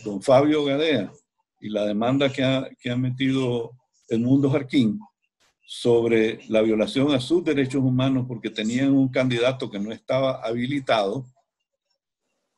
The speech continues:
recibe un, un nuevo viento, en el sentido de que, de que ahora sí le van a decir, su, el candidato que tenían enfrente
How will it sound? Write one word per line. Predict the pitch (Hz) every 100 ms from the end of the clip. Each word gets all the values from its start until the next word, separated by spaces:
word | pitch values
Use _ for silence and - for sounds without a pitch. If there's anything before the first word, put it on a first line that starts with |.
| _
recibe | - 120 - 147 165 160
un, | 147 131 127 -
un | 131 135
nuevo | 143 160 147
viento, | 135 170 151 - - _ _ _ _ _ _ _ _ _ _ -
en | 110
el | 110
sentido | 120 104 123 143 156 147
de | 123
que, | 123 113 113
de | 113 113
que | 107 120
ahora | 123 110 117 131 147
sí | - 143
le | 156
van | 127 135
a | 131
decir, | 123 165 151 123
su, | - - 135
el | 120 110
candidato | 117 117 117 127 143
que | 151
tenían | 147 147 151
enfrente | 156 131 147 135 127 165